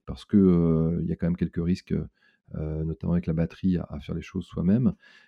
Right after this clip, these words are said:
Mais en tout cas, on a, on a fait des, des ateliers où on prend rendez-vous, euh, avec, euh, nos responsables techniques pour, euh, voir comment changer un écran. Alors, acheter la pièce détachée,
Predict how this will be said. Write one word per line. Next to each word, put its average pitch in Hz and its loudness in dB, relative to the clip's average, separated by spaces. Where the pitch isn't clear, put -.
Mais 98 8
en 107 12
tout 107 0
cas, 117 10
on 117 12
a, 90 10
on 95 6
a 92 6
fait 110 2
des, 90 4
des 87 2
ateliers 92 6
où 110 8
on 92 6
prend 104 4
rendez-vous, 98 6
euh, 85 4
avec, 87 2
euh, 82 2
nos 82 -2
responsables 87 -2
techniques 95 2
pour, 101 6
euh, 85 6
voir 95 4
comment 90 6
changer 90 0
un 85 2
écran. 98 0
Alors, 80 0
acheter 92 -4
la 85 2
pièce 85 -6
détachée, 90 -2